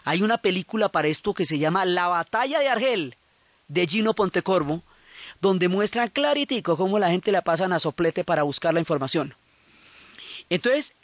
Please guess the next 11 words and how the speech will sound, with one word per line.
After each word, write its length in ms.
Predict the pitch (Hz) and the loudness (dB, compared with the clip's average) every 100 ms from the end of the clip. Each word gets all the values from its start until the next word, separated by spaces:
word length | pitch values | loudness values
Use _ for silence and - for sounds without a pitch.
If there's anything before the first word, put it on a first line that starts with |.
| - | -4
hay 200 | 202 233 | 0 2
un 100 | 269 | 2
momento 560 | 302 294 233 - 226 - _ _ _ - | 2 2 0 0 -4 -4 _ _ _ -4
en 200 | 208 202 | 0 0
que 320 | - 196 208 | 2 2 2
esto 340 | 208 - 254 - | 0 0 0 0
hiere 560 | 190 240 320 294 277 - | -6 -4 -2 0 -2 -2
a 100 | 202 | -2
la 160 | 185 | -2
Francia 580 | 175 247 240 226 - 247 | -4 -4 -4 -2 -2 -2
misma 540 | 240 254 - 160 139 | -2 -2 -4 -6 -8